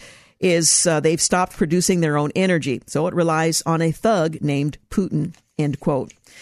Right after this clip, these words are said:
Well, in a poll, American, uh, believe, Americans, rather, believe sanctuary cities should share the immigrant, uh, burden. A majority of like, uh, likely U S voters believe that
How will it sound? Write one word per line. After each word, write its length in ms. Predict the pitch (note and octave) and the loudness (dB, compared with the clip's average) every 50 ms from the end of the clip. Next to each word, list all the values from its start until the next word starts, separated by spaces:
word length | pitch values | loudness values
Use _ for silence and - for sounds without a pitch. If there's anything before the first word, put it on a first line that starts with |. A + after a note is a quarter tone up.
| - - - | -18 -8 -2
Well, 80 | - A#3+ | 0 2
in 60 | A#3+ | 2
a 40 | G#3+ | 2
poll, 360 | - - B3 B3+ C4 C#4+ B3 | 0 2 2 4 4 4 2
American, 560 | G3 F3+ F#3 G3+ G#3 G3+ - G#3 F#3+ F3+ F3 | 2 2 2 2 2 2 2 2 2 4 2
uh, 160 | F3 D#3+ D3+ B2 | 2 2 0 0
believe, 580 | D3+ F3 E3+ F3 G3+ G#3+ G#3 G3 F3 - - - | 0 0 0 2 2 2 2 0 0 -4 -2 -2
Americans, 560 | E3 D#3+ E3+ G3 A#3 A#3+ - - F#3 D#3+ C3+ | 0 0 2 2 2 0 0 0 0 0 2
rather, 220 | D3+ C#3+ C#3+ F3 | 0 0 0 0
believe 300 | D#3 D#3 D#3+ F3 F3 E3 | 0 0 0 0 0 0
sanctuary 560 | - F3+ E3+ F#3 G3 - F#3 F3+ D3+ D3+ D#3 | 0 0 0 0 0 0 0 0 0 0 0
cities 400 | D#3 - - D#3 D3+ D#3 D#3+ - - _ | 0 0 0 0 2 0 -2 -2 -6 _
should 300 | - - - C#4+ G#4 - | -8 -2 0 0 2 2
share 340 | - - - E3+ D3 C#3+ C#3 | 0 2 2 2 2 0 -2
the 140 | - - E3 | 0 -2 0
immigrant, 600 | - F3 E3 D#3 C#3 C3+ D#3+ D3+ D3 - - - | 0 2 0 0 0 0 0 0 0 -2 -2 0
uh, 200 | D3+ C#3+ B2+ A#2+ - | 0 0 0 -4 -6
burden. 560 | - - - C3 E3 D#3 D3+ D3+ D#3+ G3 A3 - - - - - - - - | -8 -8 -2 0 2 2 2 2 0 -2 -2 -4 -8 -18 -20 -20 -18 -8 0
A 60 | - | 2
majority 460 | E3+ E3+ D3 D#3 F#3+ G3+ G#3+ G#3+ G3+ | 2 4 4 4 4 4 4 4 4
of 100 | F#3 D#3 | 2 2
like, 460 | D3+ D#3+ E3+ E3+ G#3+ A3 - - - G#3 | 2 2 2 2 2 0 -4 -4 0 2
uh, 180 | F3 D3+ C3+ | 2 2 2
likely 360 | A2+ D3+ D#3+ F3 - - F3+ | 0 0 0 -2 0 0 0
U 180 | E3 E3+ E3+ E3+ | 2 2 2 2
S 140 | D#3+ D#3+ - | 2 0 0
voters 440 | C3+ D#3+ F3+ G#3+ G3 F3 F#3 F3+ - | 2 2 2 2 2 2 0 0 0
believe 380 | D#3+ D3+ D#3 E3+ F3+ F3+ D3 | -2 -2 0 0 0 2 2
that 200 | D#3+ D#3 C3 - | 2 2 0 -2